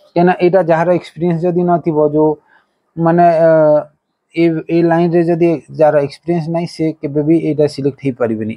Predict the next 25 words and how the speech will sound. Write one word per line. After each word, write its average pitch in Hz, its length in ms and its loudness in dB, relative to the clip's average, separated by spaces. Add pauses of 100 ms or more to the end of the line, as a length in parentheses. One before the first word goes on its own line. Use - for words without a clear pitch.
ଏଇ 135 140 -4
ଯୋଉ 131 140 -4 (200)
crack 131 200 0
କରିପାରିବେନି, 113 640 -2
ଏ, 120 100 -2 (340)
ଏ 117 40 -8
ଯୋଉ 123 200 -2 (460)
ଏକ୍ଜାମ୍ଟାକୁ। 131 640 -2 (520)
ତ 170 40 0
ଏଠି 196 280 2
ସମସ୍ତଙ୍କ 190 540 -2
ପାଇଁ 196 320 -2 (140)
ଫିଫ୍ଟି 180 340 -2
ଫିଫ୍ଟି 170 300 -4
ଚାନ୍ସ 160 340 -2
ରହିବ। 127 280 2 (340)
ଏଇଟା 151 220 0 (100)
ଯୋଉ 165 220 -4 (600)
ମାନେ 160 180 -2
ଟପର 156 360 0
ମାନେ 170 200 0
ବି 170 140 2
ଏଠି 170 180 2
ସିଲେକ୍ଟ 160 320 -4
ହେବାର 156 200 2